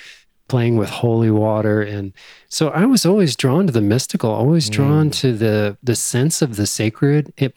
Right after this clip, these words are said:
Speaker 1: first in the church. And then I got exposed to metaphysics, and it's like I just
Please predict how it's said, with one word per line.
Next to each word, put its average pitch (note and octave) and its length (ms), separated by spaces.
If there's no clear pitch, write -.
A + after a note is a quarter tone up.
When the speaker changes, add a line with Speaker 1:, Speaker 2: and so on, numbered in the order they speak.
Speaker 1:
first - 360
in F3+ 100
the A#2 80
church. - 840
And A2+ 200
then B2 240
I B2+ 120
got B2+ 160
exposed A#2 520
to A#2 60
metaphysics, G#2 840
and G#2 160
it's - 280
like F#2 300
I G2+ 240
just - 460